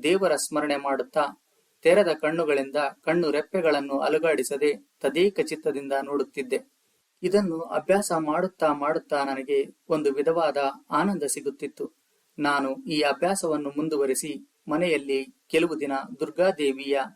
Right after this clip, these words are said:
ಫೋಟೋದಲ್ಲಿ ದುರ್ಗಾದೇವಿಯ ತಿಲಕವನ್ನು ನೋಡುತ್ತಾ, ಕೆಲವು ದಿನ ಆಂಜನೇಯ ಸ್ವಾಮಿಯ ಹಣೆಯಲ್ಲಿ ಇರುವ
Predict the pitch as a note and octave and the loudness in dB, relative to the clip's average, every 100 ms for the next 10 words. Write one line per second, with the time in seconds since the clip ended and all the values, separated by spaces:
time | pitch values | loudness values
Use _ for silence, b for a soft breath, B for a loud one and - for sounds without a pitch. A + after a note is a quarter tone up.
0 | _ - - F3+ G3 D3 C3 C3 C#3 C3 | _ -10 0 0 4 2 2 -2 -6 -6
1 | _ _ - D3 E3 F#3 D3 C3+ C3+ D#3 | _ _ -8 -2 2 2 2 0 0 0
2 | D#3+ F3+ F#3+ D#3+ C#3+ C3 C3 C3 - D3+ | -2 -2 -2 -2 -2 -2 -2 -2 0 0
3 | F#2 _ _ _ _ _ _ D#3+ F3+ F3 | 0 _ _ _ _ _ _ 2 2 2
4 | C3+ C#3 C#3 C#3 D3+ E3 F#3 F#3+ - D3 | 0 -2 -4 -2 -2 -2 -2 -2 0 0
5 | C#3+ C#3 C3+ B2+ D3 F3 D#3 C3+ C3 C3+ | 0 -2 -4 -2 -2 -2 -2 -2 -2 -2